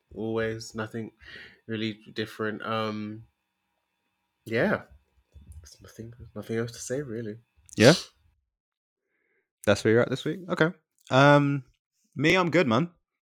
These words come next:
Speaker 2: Like, I'm really good. Um, I am in a very good place in terms of, um, my mental health. I am back at working out, doing meditation, yoga,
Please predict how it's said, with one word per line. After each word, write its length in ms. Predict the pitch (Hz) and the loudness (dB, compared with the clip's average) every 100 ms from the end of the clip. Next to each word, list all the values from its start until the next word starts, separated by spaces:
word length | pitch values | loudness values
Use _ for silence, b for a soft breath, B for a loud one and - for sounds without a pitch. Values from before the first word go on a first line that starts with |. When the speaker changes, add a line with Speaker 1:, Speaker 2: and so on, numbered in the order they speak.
| - | 0
Speaker 2:
Like, 160 | 101 104 | 4 6
I'm 120 | 127 | 6
really 140 | 110 | 2
good. 240 | 104 120 - _ b b b b b b | 2 2 0 _ b b b b b b
Um, 400 | 104 104 101 98 - - | 0 2 2 -2 -4 0
I 360 | 113 117 110 - | 2 2 0 0
am 540 | 110 107 107 104 104 104 - | 0 2 2 2 0 -4 -8
in 140 | 117 113 | -4 -2
a 60 | |
very 280 | 101 113 117 | 4 6 6
good 240 | 110 104 - | 6 0 0
place 380 | 104 101 - | 4 4 2
in 100 | 95 | -6
terms 420 | 92 101 95 92 95 | -4 0 0 0 0
of, 540 | 92 90 90 - - - | 2 2 -2 -8 -12 -4
um, 240 | 92 87 | -4 -2
my 100 | 87 | -4
mental 300 | 90 90 90 | -4 -4 0
health. 400 | 95 98 - - - | 2 0 -2 -14 -2
I 240 | 90 87 - | 0 0 0
am 420 | 90 87 90 - | -2 -2 -6 0
back 280 | 92 92 - | 2 2 2
at 180 | 98 90 _ _ _ - | 2 2 _ _ _ 0
working 380 | 104 95 - 95 | 4 4 2 4
out, 320 | 110 113 - - | 6 6 4 0
doing 180 | 101 98 | 0 2
meditation, 800 | 95 92 113 101 - 104 101 98 | 0 2 2 2 2 -2 -2 0
yoga, 580 | 98 101 95 101 98 | 6 6 8 6 6